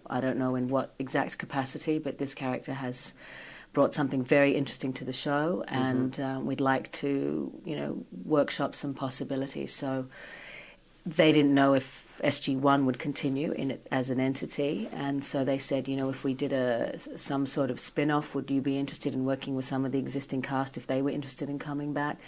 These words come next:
Speaker 2: Hmm.
Speaker 1: Um, so, so I, I, I knew he wasn't just, uh, you know, blowing, blowing smoke. He was, he was wanting to make sure that I wasn't, you know, scattering off somewhere to work on something else, and wanted me to understand that he really did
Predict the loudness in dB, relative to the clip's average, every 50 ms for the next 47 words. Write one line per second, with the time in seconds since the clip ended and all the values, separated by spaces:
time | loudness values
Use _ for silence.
0 | -16 -10 -8 -6 -6 -6 -10 -14 -12 -8 -4 -2 0 0 0 0 -2 -4 -8 -14
1 | -20 -20 -14 -12 -8 4 8 8 8 8 8 4 -6 -10 -10 -10 -2 4 6 6
2 | 8 8 8 8 8 6 4 4 2 4 4 4 6 8 8 8 8 6 6 6
3 | 6 8 6 6 6 2 0 -2 0 2 2 0 0 -2 -8 -4 0 2 2 2
4 | 2 0 -4 -10 -18 -20 -20 -20 -20 -18 -18 -18 -20 -20 -20 -20 -20 -20 -16 -16
5 | -16 -14 -12 -12 -12 -10 -10 -4 2 4 4 6 6 6 4 4 6 6 8 8
6 | 8 6 4 2 0 -2 0 4 6 8 8 8 6 4 6 6 8 8 8 6
7 | 6 4 4 6 6 4 4 2 -2 -4 -4 0 0 2 2 2 0 0 0 2
8 | 4 6 6 6 4 4 2 4 4 4 4 2 2 4 4 6 4 4 4 2
9 | 0 0 0 -2 -2 -2 -4 -6 -8 -8 -8 -8 -6 -2 -2 0 0 0 -2 -4
10 | -4 -6 -2 2 4 4 4 4 2 0 2 2 0 0 -2 -2 -4 -2 -2 0
11 | 0 0 0 -2 -2 -2 -2 -2 -2 -2 -2 -4 -4 -2 -2 -4 -2 -2 0 0
12 | 2 2 0 0 -2 -2 0 2 2 2 2 2 0 0 0 0 0 0 0 0
13 | -2 -2 0 2 2 4 2 2 0 -2 0 2 2 4 4 2 2 2 0 -2
14 | -2